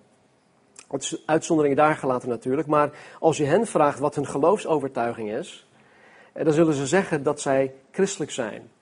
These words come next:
christelijk zijn. En als je doorvraagt, hè, als je, als je hen dan vraagt of zij discipelen van Jezus Christus zijn, zoals de Bijbel het bedoelt, dan durf ik te zeggen dat negen van de tien keer, misschien wel vaker,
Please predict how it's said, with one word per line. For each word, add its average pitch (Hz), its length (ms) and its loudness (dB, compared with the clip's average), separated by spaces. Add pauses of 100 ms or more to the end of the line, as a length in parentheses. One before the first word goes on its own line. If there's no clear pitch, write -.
(140)
christelijk 135 640 -6 (520)
zijn. 107 440 -10 (1120)
En 139 140 0
als 151 120 2
je 139 100 -6
doorvraagt, 151 880 4
hè, - 80 -4
als 135 160 2
je, 143 80 -2
als 135 300 2
je 143 80 -6
hen 135 120 -2
dan 135 180 2
vraagt 139 300 -2
of 143 120 -8
zij 127 200 -4
discipelen 185 440 -4
van 139 140 -2
Jezus 120 320 0
Christus - 320 -14
zijn, 117 220 -6
zoals 123 220 -4
de 131 80 -10
Bijbel 156 380 2
het 139 160 -6
bedoelt, 117 380 -4 (500)
dan 147 280 0
durf 147 240 2
ik 143 80 -6
te 135 100 -8
zeggen 123 360 -4
dat 120 260 -4 (160)
negen 131 320 -2
van 127 160 -4
de 127 100 -4
tien 120 220 -10
keer, 117 340 -4
misschien 127 300 -4
wel 123 100 0
vaker, 147 600 -4